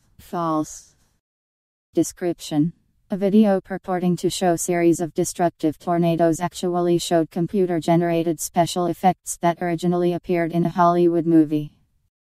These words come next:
Explanation. In September twenty seventeen, as extreme weather ravaged countries all over the world, a video purportedly showing a string of destructive tornadoes appeared on social media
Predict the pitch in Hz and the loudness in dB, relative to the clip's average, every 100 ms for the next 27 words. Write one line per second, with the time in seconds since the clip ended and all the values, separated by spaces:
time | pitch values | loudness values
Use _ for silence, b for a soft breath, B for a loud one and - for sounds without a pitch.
0 | _ _ _ _ _ _ 165 160 - - | _ _ _ _ _ _ -4 -4 -6 -6
1 | 165 165 160 - 160 175 _ _ _ - | -2 0 -2 -2 -2 -4 _ _ _ 2
2 | 196 - 214 - - 202 208 175 - 185 | 2 4 0 0 0 2 2 0 -2 0
3 | 175 180 - 196 175 180 190 170 170 190 | 2 2 4 4 4 2 0 0 0 -6
4 | _ _ _ 190 180 170 - - 180 175 | _ _ _ -2 -2 -2 -6 -2 0 0
5 | 170 165 175 170 165 160 147 - - - | 0 0 2 4 4 2 -2 -4 -2 0
6 | 160 190 175 165 165 170 165 160 165 175 | 0 0 0 4 4 4 2 -2 -2 -2
7 | 175 165 165 160 165 _ _ _ - 165 | 0 2 2 0 -8 _ _ _ -6 0
8 | 156 165 151 131 165 - 160 151 151 170 | 2 4 2 0 -4 -6 -4 -2 -2 0
9 | 160 - 196 180 165 - - 165 160 139 | 0 2 0 2 0 -4 -2 -2 -2 -2
10 | 160 - 165 151 - 139 - 160 160 160 | -4 -2 -2 -2 -2 -4 -2 -2 0 2
11 | 160 156 151 - 165 160 170 165 156 160 | 2 2 0 -2 -2 -2 0 0 2 2
12 | 156 - 170 180 165 160 147 | 2 0 0 2 4 2 2